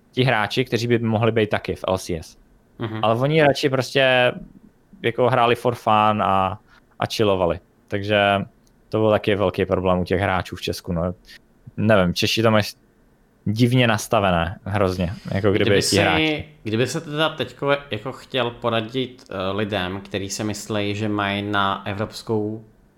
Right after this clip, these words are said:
Speaker 2: potažmo jako světovou scénu v Čechách, tak co by podle tebe měla být teďko taková ta ideální cesta? Protože ty jsi si to prošlapal. Jestli to prostě má být, no tak joigněte nějaký český tým a pak jdete prostě dál,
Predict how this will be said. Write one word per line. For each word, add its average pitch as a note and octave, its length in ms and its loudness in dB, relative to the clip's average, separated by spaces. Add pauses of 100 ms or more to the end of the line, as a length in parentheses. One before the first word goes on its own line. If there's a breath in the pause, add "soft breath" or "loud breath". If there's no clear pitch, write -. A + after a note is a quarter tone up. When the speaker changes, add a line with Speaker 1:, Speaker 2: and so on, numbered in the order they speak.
(120)
Speaker 2:
potažmo A2 800 -4
jako G#2 200 -8
světovou G#2+ 420 -6
scénu G#2 380 -6
v - 140 -16
Čechách, F#2 640 -6 (640 soft breath)
tak A2+ 180 -2 (480)
co - 140 -6
by D#3 100 2
podle D3 300 0
tebe A#2+ 320 2
měla G#2+ 280 0
být A#2+ 400 0
teďko B2 300 -4
taková A#2+ 360 0
ta B2 120 0
ideální A#2 560 0
cesta? - 480 -8 (100)
Protože A2+ 200 -4
ty A2+ 140 -6
jsi A#2 120 -6
si A2+ 100 -10
to A#2 80 -8
prošlapal. F#2 680 -6 (340 loud breath)
Jestli A#2 180 -4
to C3+ 80 -2
prostě C3 320 -2
má A#2+ 240 2
být, A#2+ 420 2 (200 soft breath)
no G2 120 -4
tak A#2 280 -2
joigněte A#2 300 -2
nějaký A#2+ 300 -2
český A2+ 420 -8
tým A#2 180 -4
a A2+ 60 0
pak G#2+ 200 -2
jdete A2 200 0
prostě A2 280 -6
dál, G2+ 500 2